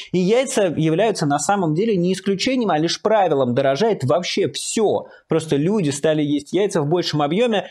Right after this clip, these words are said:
потому что на остальное просто стало не хватать. Из-за этого повысился спрос на яйца, и из-за этого стали на них повышаться цены. А там, где цены ещё не успели повыситься или повысились не так сильно, как в соседних магазинах, эти яйца смели с полок. На самом деле история с этими яйцами,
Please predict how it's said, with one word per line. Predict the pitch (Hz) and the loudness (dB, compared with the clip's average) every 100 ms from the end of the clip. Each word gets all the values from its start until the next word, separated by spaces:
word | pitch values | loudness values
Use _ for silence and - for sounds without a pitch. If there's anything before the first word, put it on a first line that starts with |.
| - | -8
потому | - 190 185 | -4 -2 -2
что | - | -2
на | 156 | -2
остальное | 143 - 135 160 202 | -2 0 0 0 0
просто | 143 151 - | -2 -2 -6
стало | - 139 131 | 0 0 2
не | 127 | 0
хватать. | 127 147 175 190 131 - _ _ - | -2 -2 0 0 -2 -2 _ _ -4
Из-за | 147 165 | 0 2
этого | 226 226 165 | 2 2 0
повысился | 156 185 208 208 208 | 2 0 0 -2 -4
спрос | - 240 254 196 | -2 0 2 0
на | 180 | 0
яйца, | 170 180 135 - - - | 0 2 2 0 -4 -4
и | 160 | -2
из-за | 160 127 | 0 2
этого | 120 - 165 | 2 0 -2
стали | - 120 | 0 0
на | 170 | 0
них | 185 156 | 0 -2
повышаться | - 127 135 131 180 | -2 -2 -2 -2 -2
цены. | - 240 170 131 - - | 0 0 0 -2 -6 -4
А | 135 | -4
там, | 135 180 151 | 0 0 2
где | 127 | 0
цены | 127 165 160 135 | 0 0 0 0
ещё | 113 120 - | -2 -2 -2
не | 120 | -4
успели | 117 - 233 233 | -4 -2 0 2
повыситься | 214 208 185 - | 2 2 0 0
или | 131 | -2
повысились | 127 165 175 160 135 | 0 0 0 -2 -4
не | 156 | -2
так | 160 160 | -2 -2
сильно, | - 165 | -2 -2
как | 135 143 | -2 -2
в | |
соседних | 180 175 151 127 135 | -2 -2 -2 -2 -2
магазинах, | 120 120 196 185 - _ - | 0 0 0 -2 -6 _ -4
эти | 202 | 0
яйца | 208 156 151 190 | 2 2 2 0
смели | 196 175 127 | 0 0 0
с | 123 | -2
полок. | - 208 185 110 - - | -2 0 0 0 -8 -4
На | 147 | 0
самом | 160 262 240 | 2 2 2
деле | 208 226 185 | 2 2 2
история | 175 - - 254 247 185 | 0 -4 -2 0 2 2
с | 151 | 0
этими | 147 143 147 | -2 -2 0
яйцами, | 170 254 247 190 165 139 | 2 0 0 0 0 -2